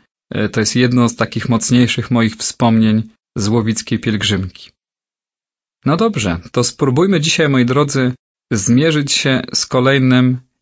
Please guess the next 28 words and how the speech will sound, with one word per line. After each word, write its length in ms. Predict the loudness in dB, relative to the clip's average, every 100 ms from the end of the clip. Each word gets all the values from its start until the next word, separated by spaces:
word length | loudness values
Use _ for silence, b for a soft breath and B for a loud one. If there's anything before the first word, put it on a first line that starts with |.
| -4
tematem. 720 | 2 2 0 -2 -2 -2 -2 -2
Nie 240 | 0 2
jest 180 | 0 0
on 120 | -2
prosty, 640 | 0 -2 -2 -4 -2 -2 -4 -10 _ _ _ -2
ponieważ 340 | 0 2 0
dotyczy 400 | 0 -4 -2 -2
samej 420 | 0 0 0 0
osoby 540 | -2 -2 0 2 0 -2 _ _
Ducha 400 | -6 -2 -2 -2
Świętego. 720 | -2 -2 0 0 -2 -4 -8 -14 _ _ _ _ _
My 380 | 0 2 0 -4 -2
teoretycznie 880 | 0 2 0 0 -4 -2 -2 -2 -2 -8 _ _ _ _ _ _ _ _ _ -6
wiemy, 440 | -2 0 2 4
że 140 | 4 2
jest 220 | 0 0
Duch 200 | -2 -2
Święty. 560 | -4 -2 -4 -6 -8 -10 _ _ _ _ _ _ _ -6
Wiemy, 440 | 0 2 4 4
że 100 | 4
On 160 | 2 2
działa. 500 | 0 0 -2 -4 -8 _ _ _ _ _ _ -2
Ale 220 | 2 2
jaka 220 | 2 0
jest 180 | -2 0
nasza 220 | -2 -2
konkretna 500 | 0 0 -2 0 0
wiedza 500 | 2 0 2 0